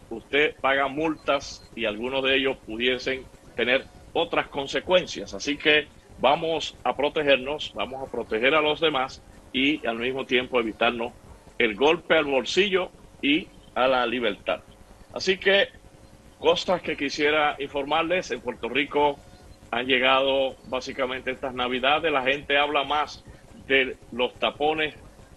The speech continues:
y de las vacunas y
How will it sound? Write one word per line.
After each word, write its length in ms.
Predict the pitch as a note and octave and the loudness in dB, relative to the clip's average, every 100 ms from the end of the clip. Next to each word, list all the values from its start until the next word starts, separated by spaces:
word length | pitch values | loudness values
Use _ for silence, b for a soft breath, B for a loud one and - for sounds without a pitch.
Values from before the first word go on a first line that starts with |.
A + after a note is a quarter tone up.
| - - | -12 -4
y 380 | C3 C3 B2+ - - - | -2 -2 -4 -8 -20 -6
de 460 | B2+ B2+ B2 A#2+ - - | 0 2 2 0 -6 -12
las 540 | A2 A#2+ A#2 A2 - - | -4 0 2 0 -2 -8
vacunas 800 | A2 A2+ - D#3+ D3+ C3+ A#2 - - - - - | -2 -2 0 -2 -2 -4 -4 -14 -20 -20 -20 -10
y 480 | B2+ C3 C3 B2+ F#2 | -4 -2 -2 -4 -6